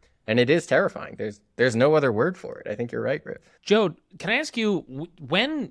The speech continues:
Speaker 2: did the fiduciary responsibility become law? Or has it always been law, and then it's only been in, like, the last several decades that it's been warped into this sort of, like, profit at all costs, like,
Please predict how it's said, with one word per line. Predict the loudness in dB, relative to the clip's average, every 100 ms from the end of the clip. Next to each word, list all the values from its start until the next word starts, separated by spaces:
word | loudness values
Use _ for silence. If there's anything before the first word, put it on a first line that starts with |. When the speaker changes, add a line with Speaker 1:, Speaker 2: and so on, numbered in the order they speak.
| -2
Speaker 2:
did | 0 2
the | 0
fiduciary | -2 -2 0 2 2 2
responsibility | -2 -4 -4 -4 -2 0 2 2 0
become | -4 -8 -4 -2 -2
law? | -2 -2 -2 -4
Or | -2 0
has | 2 2
it | 4
always | 6 6 4
been | 2 2
law, | 2 2 2
and | 0 -2
then | -2
it's | -2
only | -2 0 0
been | 0 -2
in, | -2
like, | -4
the | -2
last | 0 0 -2
several | -4 -4
decades | 0 -2 0 -4 -4
that | -6
it's | -6
been | -8 -8 -6
warped | 0 0 -2 -10
into | -10 -8 -6
this | -6 -6
sort | -4 -4
of, | -4
like, | -8 -8
profit | -8 -4 -4 0 -2 0
at | -4 -2
all | -2 -2
costs, | -4 -2 0 0 -4 -12 -8
like, | -4 -4 -6